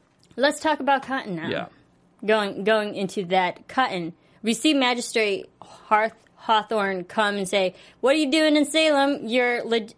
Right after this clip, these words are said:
Speaker 1: actually legitimately exiled. What are you doing here? You can't be here."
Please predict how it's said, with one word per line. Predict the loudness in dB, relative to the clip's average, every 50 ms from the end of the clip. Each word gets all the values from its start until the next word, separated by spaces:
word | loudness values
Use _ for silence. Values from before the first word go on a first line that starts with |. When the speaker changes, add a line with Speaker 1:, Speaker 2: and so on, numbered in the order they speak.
| _ -2
Speaker 1:
actually | 0 0 0 0 -2 -2 0 0 2 0 0 0 -2 -2 0 0 0
legitimately | 0 -2 0 0 0 0 0 0 -2 -2 -4 -4 -4 -4 -2 -2 -2 -2 -2 -4 -6 -8 -12 _ _ _ _ _ _ _ _ _ _ _ -4
exiled. | -2 0 0 0 0 0 0 0 0 0 -2 -2 -2
What | 0 2 2 2
are | 0
you | -2 -4
doing | -2 -2 -2 -2 -2 -4
here? | -4 -4 -4 -4
You | -4 -6 -8
can't | -8 -6 -6 -6 -6 -6
be | -8 -8
here." | -8 -8 -8 -10